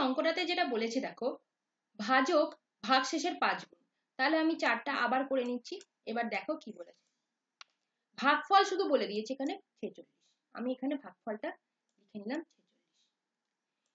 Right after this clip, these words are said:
এবার বলেছে ভাজক ভাগফলের দশ গুণ, ভাজক ভাগফলের দশ গুণ এবং ভাগশেষের পাঁচ গুণ। তাহলে ভাগশেষ এখানে বলেছে ছেচল্লিশ, তাহলে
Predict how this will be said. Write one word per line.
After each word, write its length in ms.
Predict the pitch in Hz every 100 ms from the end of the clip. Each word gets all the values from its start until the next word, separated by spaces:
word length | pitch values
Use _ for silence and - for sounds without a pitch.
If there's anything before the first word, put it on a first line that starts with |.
| -
এবার 180 | 277 381 392
বলেছে 320 | 311 226 233 311 - _ -
ভাজক 460 | 185 262 277 359 294 - - _ -
ভাগফলের 500 | 247 254 - 339 339 247
দশ 160 | 226 220 -
গুণ, 120 | - _ _ _ _ _ _ _
ভাজক 440 | - 220 214 339 415 - _ _ _ _ _ _ _
ভাগফলের 540 | 180 220 220 285 311 285 220
দশ 140 | 214 -
গুণ 120 | - - _ _ _ _ _ _ _ -
এবং 280 | 247 359 320 240 - _ _ -
ভাগশেষের 720 | 233 285 - 370 359 320 254 294 _ _ _ _ _ _ -
পাঁচ 200 | 262 208 -
গুণ। 120 | - _ -
তাহলে 180 | 262 240 -
ভাগশেষ 420 | 254 277 392 392 370
এখানে 200 | 370 370 320
বলেছে 260 | 330 330 339
ছেচল্লিশ, 540 | 302 294 220 196 277 349 - _ _
তাহলে 180 | - 277